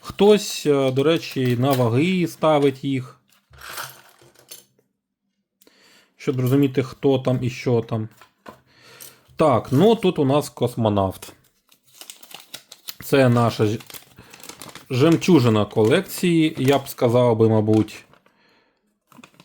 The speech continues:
Космонавт жінка, мабуть, що. Правильно? Да, жіночка.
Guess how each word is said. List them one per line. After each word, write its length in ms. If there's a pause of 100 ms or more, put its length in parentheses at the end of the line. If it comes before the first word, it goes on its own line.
(380)
Космонавт 840
жінка, 440
мабуть, 500
що. 460 (320)
Правильно? 640 (180)
Да, 400
жіночка. 640